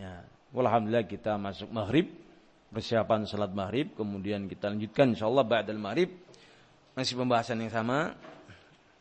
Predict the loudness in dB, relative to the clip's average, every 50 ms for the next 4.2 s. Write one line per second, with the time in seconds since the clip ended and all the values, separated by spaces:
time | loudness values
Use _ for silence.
0 | _ _ _ _ _ _ _ _ _ _ _ _ _ _ _ 0 2 2 2 2
1 | 4 4 2 2 2 0 -2 -4 -4 -4 -4 -4 -2 0 2 2 4 4 4 4
2 | 4 4 4 2 2 0 -2 -4 -6 -2 0 2 2 2 0 -2 -2 -2 -2 -2
3 | -2 -2 -2 -2 -2 -4 -6 -6 -6 -4 -4 -4 -6 -6 -6 -6 -4 6 8 10
4 | 10 10 8